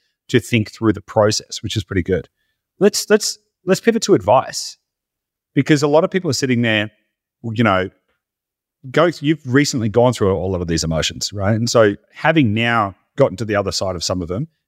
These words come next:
now you're about to get onto your second purchase, which will put you in, you know, you're s-, you're starting to move into, like, the,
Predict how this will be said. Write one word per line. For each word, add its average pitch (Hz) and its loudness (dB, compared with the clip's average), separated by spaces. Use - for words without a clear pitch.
now 127 2
you're 110 2
about 107 0
to - -18
get 107 0
onto 101 -4
your 98 -4
second 98 -4
purchase, 101 -2
which - -6
will 92 -4
put 101 -8
you 95 2
in, 90 -2
you 107 -4
know, 92 0
you're 104 0
s-, - -2
you're 107 -4
starting 101 0
to 95 -8
move 98 -4
into, 95 -6
like, 92 0
the, 87 2